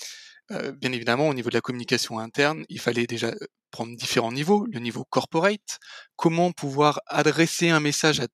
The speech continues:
tous, euh, les salariés de mon entreprise. Au niveau managérial, comment m'adresser à mon équipe, et même au niveau interéquipe, donc entre les collègues eux-mêmes, comment je peux m'adresser moi,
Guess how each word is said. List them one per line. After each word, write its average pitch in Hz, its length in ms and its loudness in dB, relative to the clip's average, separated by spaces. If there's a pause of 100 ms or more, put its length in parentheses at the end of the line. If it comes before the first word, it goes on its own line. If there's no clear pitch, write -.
tous, 190 240 2 (180)
euh, 120 260 4
les 120 220 -4
salariés 135 440 2
de 123 80 -8
mon 123 160 -6
entreprise. 143 720 -2 (500)
Au 135 80 -4
niveau 123 180 2
managérial, 135 680 2
comment 123 240 -4
m'adresser 135 720 0
à 123 100 -4
mon 117 160 -8
équipe, - 340 -2 (280)
et - 80 -8
même 135 160 0
au 131 60 -2
niveau 131 320 -2
interéquipe, 135 720 -2 (480)
donc - 80 -18 (120)
entre 127 260 -4
les 117 100 -4
collègues 143 420 2
eux-mêmes, 147 440 -2
comment 156 320 -4
je 127 80 -8
peux - 180 -6
m'adresser 127 560 0
moi, 135 340 0